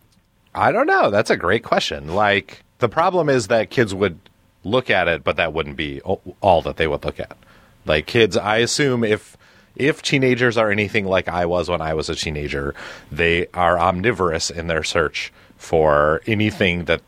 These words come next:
reflects the adult world, and especially the adult world of sexuality, and they are never satisfied with what they have found. Even when I got all those penthouses from my brother, that didn't stop me from looking for other porn. And so it seems like,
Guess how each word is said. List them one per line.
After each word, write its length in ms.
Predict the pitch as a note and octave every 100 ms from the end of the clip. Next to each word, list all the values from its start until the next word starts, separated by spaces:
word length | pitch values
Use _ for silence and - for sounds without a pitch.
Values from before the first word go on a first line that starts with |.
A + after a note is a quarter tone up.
| _ - - - -
reflects 640 | F#2+ F2+ E2+ - D#2+ -
the 160 | - E2+
adult 320 | D#2 D#2+ E2+
world, 340 | D#2+ D2 D2
and 100 | D2
especially 420 | C#2+ - D#2+ - D2+
the 160 | D#2
adult 240 | D2+ D#2+ C#2
world 220 | D2+ D2+
of 80 | D2+
sexuality, 760 | D#2 - D#2 C#2+ D2 C#2+ C#2 - - - -
and 260 | D2+ D2
they 180 | D#2 D#2+
are 140 | D#2 D2
never 280 | E2+ F#2+
satisfied 600 | F2+ - D2+ D2 - C#2+ D2
with 140 | D2+
what 180 | D#2 D2
they 120 | D2+
have 140 | D#2
found. 400 | D2+ D2+ C2+ C#2 -
Even 340 | - G#2+ A#2 A#2
when 160 | A2+
I 120 | A2 G#2+
got 200 | G2+ F#2+
all 120 | F#2+
those 200 | F#2+ F#2
penthouses 640 | G2 D#2+ D#2+ D2 E2+ D2+
from 200 | - E2+
my 120 | D#2+
brother, 440 | E2 D#2+ D2 C#2 C#2 - - _
that 260 | - F2 F2
didn't 240 | F#2+ F2
stop 280 | - F2+ -
me 120 | D2+
from 180 | C#2+ D2+
looking 260 | D2+ D#2+ C#2+
for 160 | D2
other 200 | D2+ D2
porn. 340 | C#2+ - B1+ -
And 140 | D#2
so 220 | - F#2+
it 140 | F#2 F2
seems 380 | - A#2 A2+ G2
like, 400 | G2+ F#2 -